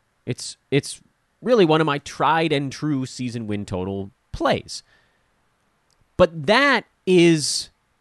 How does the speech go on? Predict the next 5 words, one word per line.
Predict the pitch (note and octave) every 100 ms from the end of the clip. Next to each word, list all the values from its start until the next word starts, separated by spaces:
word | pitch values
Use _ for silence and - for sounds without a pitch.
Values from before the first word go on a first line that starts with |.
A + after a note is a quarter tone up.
| _
typically | - D4 D#4+ E4 - F3 C#3
built | A#2+ - B2+ A2 A#2 - - _ _ _ _ _ _ _ _ _ _ _ _
on | C#3 D3+ D3+ D3+ C#3 - _ _ _ _ _ _ -
high | - - E3+ F3+
usage, | E3 A#2+ G#2+ G3+ C#4+ - A#2 E2+ - -